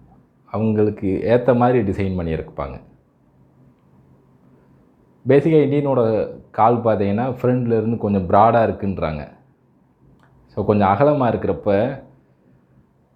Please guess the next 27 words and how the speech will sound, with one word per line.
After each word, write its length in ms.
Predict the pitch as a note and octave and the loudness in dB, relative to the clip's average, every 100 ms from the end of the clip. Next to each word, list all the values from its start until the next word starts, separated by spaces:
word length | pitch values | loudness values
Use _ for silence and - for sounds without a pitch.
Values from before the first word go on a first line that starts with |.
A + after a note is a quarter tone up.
| _ _ _ _ - | _ _ _ _ -2
இன்னைக்கு 320 | C#3 C3+ C3 | 2 2 2
டிசைன் 360 | C3 D3 D3+ | 2 2 2
பண்ற 260 | C#3 B2 A2 - | 0 0 -2 -2
ஷூ 280 | C3+ C#3 C3+ | -4 -2 0
எல்லாமே 800 | A2+ A2 A2+ A2+ A#2 C3 C3 E2+ | 0 2 0 0 -2 -4 -6 -4
யூ 220 | G#2 A#2 | -2 0
எஸ், 420 | A2 - - _ _ _ - | -2 -6 -20 _ _ _ -8
யூ 180 | G#2 G2+ | -6 -2
கேக்கு 340 | G#2+ G2 G2+ | 0 0 2
ஏத்த 200 | F#2+ G#2 | 0 0
மாதிரி 460 | F#2 F#2 F#2+ F2+ D#2+ | -2 -2 -2 -2 -2
டிசைன் 280 | E2+ F#2+ F#2 | -2 -2 -2
பண்றதுனால, 600 | E2 E2 D#2+ D#2 E2 F#2+ | -2 -2 -2 0 0 0
அவங்களோட 580 | E2 F#2+ A2+ A2+ G#2 F#2+ | 0 0 2 0 0 -2
காலும் 380 | G2 G2+ A#2 | 0 0 0
நம்மளோட 360 | G2 G2+ G#2 G2 | -2 -2 -2 -2
காலும் 360 | F#2+ F#2 A2 F2+ | -2 -4 -4 -6
வித்தியாசமா 600 | G2 - A2+ A2 G#2+ F2+ | -6 -2 -2 0 -2 -2
இருக்குன்றத 680 | D#2+ F#2+ E2+ E2 G2+ A#2+ A#2+ - | -4 -6 -4 -2 -2 -4 -8 -4
ப்ரூவ் 140 | G2 G2 | -4 -4
பண்ணியிருக்காங்க. 640 | F2 E2 D#2 D#2 G#2 D3+ - - - _ _ - | -4 -4 -4 -4 -4 -8 -14 -20 -20 _ _ -2
நம்ம 220 | G2 A2+ | 0 2
கால் 260 | B2 B2 | 2 2
பேசிக்காவே, 520 | G2 A2+ A#2+ B2 G#2+ A#2+ A2+ | 2 0 0 -2 0 0 0
இந்தியன்ஸோட 500 | A#2 B2+ A#2+ A2+ G2 | 0 -2 -2 -2 -4
கால் 300 | F#2 F#2 F#2 | -2 -4 -2
பேசிக்காவே 840 | F#2+ F#2+ G#2 - F#2 F2 G#2+ D3 | 0 0 -2 -4 -2 0 -2 -4